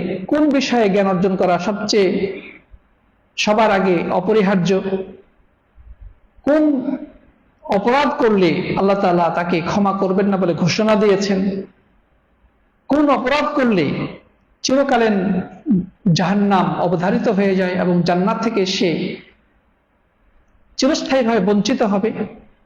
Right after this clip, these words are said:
এই বিষয়গুলো সম্পর্কে অবশ্যই, অবশ্যই জ্ঞান অর্জন করা অপরিহার্য। এটা কোনো সাধারণ বিষয় নয়,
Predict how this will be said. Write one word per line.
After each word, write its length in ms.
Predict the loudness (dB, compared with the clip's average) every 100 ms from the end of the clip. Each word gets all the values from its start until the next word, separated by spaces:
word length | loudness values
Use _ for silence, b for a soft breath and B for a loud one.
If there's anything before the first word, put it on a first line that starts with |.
| -6
এই 120 | -2
বিষয়গুলো 460 | 0 0 0 0 0
সম্পর্কে 880 | 0 -2 -2 -2 -2 -2 -2 -8 -12 -18 _ _ -4
অবশ্যই, 600 | 0 0 0 0 0 0
অবশ্যই 440 | 0 0 0 -2
জ্ঞান 140 | 0 0
অর্জন 320 | -2 -2 -2
করা 520 | 0 -2 -2 -6 -12 -16 -6
অপরিহার্য। 680 | -4 -2 -2 0 -2 -2 -4 -6 B B B
এটা 200 | -4 0 0
কোনো 180 | 0
সাধারণ 480 | 0 0 0 2 2
বিষয় 320 | 0 0 0
নয়, 160 | 0